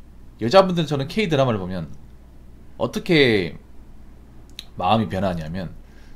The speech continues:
나도 살면서 저런 로맨스를 할 수 있지 않을까? 나도 언젠가는 저런 남자를 만날 수 있지 않을까? 그런 환상을 가집니다. 근데 문제는 뭐냐면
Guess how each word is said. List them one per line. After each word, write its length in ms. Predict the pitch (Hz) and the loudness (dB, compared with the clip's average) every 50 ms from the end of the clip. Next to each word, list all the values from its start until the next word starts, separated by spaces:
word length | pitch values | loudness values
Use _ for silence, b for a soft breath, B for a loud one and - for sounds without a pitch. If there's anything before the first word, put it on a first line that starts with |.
| b | b
나도 280 | - 110 131 156 156 160 | 2 4 4 4 4 0
살면서 500 | 156 - 202 196 190 196 196 175 175 151 | -2 0 0 0 2 2 2 2 0 0
저런 580 | - 131 123 143 143 131 120 - 87 85 - - - - - - - - - - - - | 0 0 0 2 4 4 4 4 4 2 0 -4 -6 -10 -14 -14 -14 -16 -18 -18 -16 -10
로맨스를 520 | - 104 120 143 160 175 180 170 175 143 147 | -2 0 2 4 4 2 2 0 0 2 2
할 80 | 151 | 0
수 120 | 151 151 143 | 2 0 -4
있지 160 | 135 - 147 | -2 0 0
않을까? 380 | 95 80 85 87 - - - - - - - - - - - - - - - - - - - - - - - - - - - - - - - - - - - - - - - - - - - - - - - | 0 0 -2 -6 -6 -4 -4 -2 -4 -4 -6 -8 -8 -10 -10 -14 -18 -18 -18 -20 -20 -20 -20 -20 -20 -20 -20 -20 -20 -20 -20 -20 -20 -20 -20 -18 -18 -18 -18 -18 -18 -20 -20 -20 -20 -20 -20 -18 -16 -8 -4
나도 400 | 127 143 156 165 151 131 92 95 | -4 0 4 4 4 4 4 2
언젠가는 480 | 120 147 151 180 180 170 170 151 139 | 0 2 2 0 2 2 2 2 2
저런 380 | 131 135 131 135 131 120 104 - - - - - - - - - - - | 0 0 0 0 0 -2 -6 -10 -14 -16 -20 -20 -20 -20 -20 -20 -20 -12
남자를 460 | - 95 98 104 123 131 143 131 123 101 | -2 0 2 2 4 4 4 4 4 4
만날 240 | 92 87 110 110 | 2 2 0 0
수 100 | 107 - | -2 -4
있지 160 | 104 - - - | -8 -4 -4 -2
않을까? 340 | 82 80 80 - 113 131 - - - - - - - - - - - - - - - - | -2 -4 -6 -10 -12 -12 -12 -16 -20 -20 -20 -20 -20 -20 -20 -20 -20 -20 -20 -20 -20 -16
그런 220 | - - 143 160 156 | -6 -2 -2 0 2
환상을 340 | 185 185 175 185 180 120 101 | 2 2 2 2 2 0 0
가집니다. 420 | - 101 92 90 80 80 - - - - - - - - - - - - - - - - - | -2 -6 -6 -6 -10 -10 -12 -16 -18 -18 -18 -18 -18 -20 -20 -20 -20 -20 -20 -20 -20 -20 -8
근데 160 | - 165 165 | -4 0 0
문제는 320 | 123 110 120 143 180 170 123 | 0 0 2 2 4 2 2
뭐냐면 560 | 98 92 110 117 113 110 113 101 82 76 | 2 2 2 2 2 2 0 -2 -4 -6